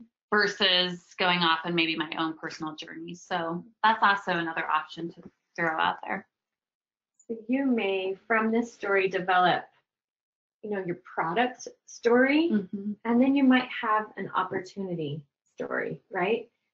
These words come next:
Speaker 2: So you kind of notice that some of these questions could go, could go both ways, right? Um, but if you have one of,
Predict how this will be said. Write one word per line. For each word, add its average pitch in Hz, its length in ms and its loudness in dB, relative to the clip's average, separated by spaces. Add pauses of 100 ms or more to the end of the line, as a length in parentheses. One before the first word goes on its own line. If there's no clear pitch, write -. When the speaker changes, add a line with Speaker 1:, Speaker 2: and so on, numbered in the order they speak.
(160)
Speaker 2:
So 226 80 4
you 220 180 2
kind 254 220 4
of 240 60 4
notice 220 340 0
that - 160 -8
some 226 180 -2
of 220 80 0
these 214 160 0
questions 208 560 -4 (240)
could 185 200 -6
go, 240 440 4 (580)
could 226 180 2
go 202 160 4
both 180 400 2
ways, 165 480 -2 (420)
right? 185 340 -2 (640)
Um, 190 380 -2 (140)
but 226 80 2
if 240 160 4
you 247 120 2
have 196 280 -4
one 202 500 -2
of, 175 180 -6